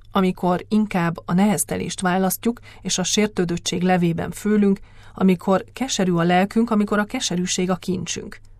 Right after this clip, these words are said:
Az ilyen keserű lelkűek jobban kedvelik a keserűt, mint az édeset. Sok ember van ezzel így. Ez a keserű gyökér gondolatban visszavezet minket az eredeti bűnhöz,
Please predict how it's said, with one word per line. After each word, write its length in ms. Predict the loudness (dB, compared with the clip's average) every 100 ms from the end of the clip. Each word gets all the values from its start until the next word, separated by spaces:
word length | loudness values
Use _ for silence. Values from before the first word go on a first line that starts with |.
| -20 -20 -20 -8
Az 180 | -6 -2
ilyen 240 | 0 0
keserű 360 | 0 -2 -2 0
lelkűek 680 | 0 0 0 2 2 0 -6 -20 -20 -6
jobban 380 | 0 2 0 0
kedvelik 440 | 0 0 0 -2
a 60 | -6
keserűt, 680 | -6 -4 -2 0 0 0
mint 180 | 0 0
az 140 | -2 -6
édeset. 580 | -8 -8 -8 -8 -10 -18 -20 -20 -20 -8
Sok 260 | -4 -2
ember 360 | 0 0 0 0
van 160 | -2 -2
ezzel 320 | -2 0 2
így. 280 | 2 0 -8 -20 -20 -20 -20 -8
Ez 160 | -2 2
a 180 | 2 0
keserű 440 | -2 -4 0 2 2
gyökér 540 | 2 2 0 0 -2 -6
gondolatban 800 | -2 -2 0 0 0 0 0 0
visszavezet 760 | -2 -2 -2 -2 -2 -2 -2
minket 380 | 0 0 0 -4
az 140 | -4
eredeti 440 | -4 -4 -4 -2 0
bűnhöz, 520 | 0 -2 -6 -10